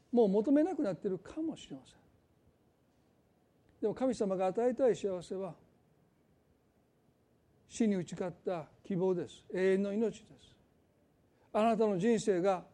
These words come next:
そしてあなたの愛する人の人生が死をもってなくならない、消え去らない、いつまでも愛する人と共に生きながらえるというこの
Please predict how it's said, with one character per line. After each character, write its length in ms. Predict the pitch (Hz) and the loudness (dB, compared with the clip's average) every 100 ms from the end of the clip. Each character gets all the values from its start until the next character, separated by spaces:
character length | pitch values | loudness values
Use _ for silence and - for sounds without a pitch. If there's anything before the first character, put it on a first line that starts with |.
| _ | _
そ 120 | - | -2
し 60 | 226 | 2
て 80 | 226 | 4
あ 60 | |
な 100 | 247 | 4
た 100 | 220 | 2
の 160 | 208 208 | 2 2
愛 220 | 247 254 | 2 0
す 100 | - | 2
る 120 | 285 | 2
人 160 | 226 240 | 2 2
の 100 | 208 | 2
人 240 | 202 226 | 2 0
生 240 | - 185 170 | 2 0 2
が 200 | 214 - - - | 2 0 -14 -12
死 260 | - 254 | 0 6
を 120 | 277 | 8
も 160 | 262 294 | 8 6
っ 20 | |
て 180 | - 208 | 6 4
な 160 | 196 214 | 4 2
く 80 | |
な 120 | 262 302 | 4 6
ら 100 | 294 | 6
な 100 | 196 | 4
い、 80 | |
消 300 | 139 - 269 | -2 -2 0
え 20 | 254 | 2
去 140 | 277 | 2
ら 100 | 311 | 4
な 160 | 302 160 | 4 2
い、 80 | - - _ _ _ _ _ _ _ _ _ _ - | -4 -20 _ _ _ _ _ _ _ _ _ _ -4
い 120 | 311 | -2
つ 180 | - 302 | 2 6
ま 180 | 294 269 | 8 8
で 140 | 226 | 6
も 340 | 220 254 233 - | 8 8 8 4
愛 300 | 226 254 240 | 0 2 2
す 180 | - 262 | 2 2
る 140 | 240 | 2
人 180 | 170 226 | 2 4
と 140 | 208 | 4
共 300 | 214 214 214 | 6 2 2
に 200 | 220 202 - _ _ _ - | 0 -2 -6 _ _ _ -6
生 80 | 220 | -4
き 180 | - 214 | 2 4
な 160 | 214 | 4
が 140 | 214 220 | 4 2
ら 140 | 220 | 4
え 80 | 240 | 2
る 100 | 220 | 2
と 140 | 202 | 2
い 140 | 185 165 | 2 -2
う 60 | - | -6
こ 180 | - 294 | 0 6
の 300 | 277 269 | 8 6